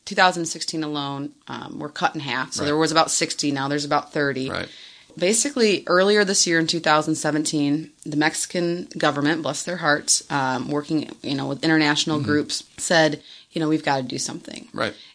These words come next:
Speaker 1: And we gotta do something drastic. And we don't know if it's the right answer, but we know what we've been doing the last five years
Speaker 2: Hasn't
Speaker 1: and
Speaker 2: worked.
Speaker 1: has not worked.
Speaker 2: So that's a good answer. Yeah, so that's good. That's good.
Speaker 1: And, uh, so what they've done is there's,
Speaker 2: Yeah.
Speaker 1: um, currently a proposal for a captive breeding program,
Speaker 2: Mm-hmm.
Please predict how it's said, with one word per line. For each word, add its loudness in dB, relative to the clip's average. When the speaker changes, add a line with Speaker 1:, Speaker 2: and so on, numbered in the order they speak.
Speaker 1:
And 6
we 4
gotta 4
do -2
something -2
drastic. 0
And 0
we 2
don't 2
know 4
if -2
it's -6
the -6
right 4
answer, 0
but 0
we 4
know 4
what 4
we've 4
been 4
doing 4
the 2
last 0
five 2
years 2
Speaker 2:
Hasn't 2
Speaker 1:
and -6
Speaker 2:
worked. -10
Speaker 1:
has 2
not 0
worked. -16
Speaker 2:
So -2
that's 0
a 0
good 2
answer. 0
Yeah, 2
so -2
that's -2
good. -4
That's -4
good. 0
Speaker 1:
And, 2
uh, 6
so -2
what -2
they've -2
done 4
is -2
there's, -2
Speaker 2:
Yeah. -2
Speaker 1:
um, -8
currently 0
a -6
proposal -4
for -4
a -6
captive -2
breeding 0
program, -4
Speaker 2:
Mm-hmm. -8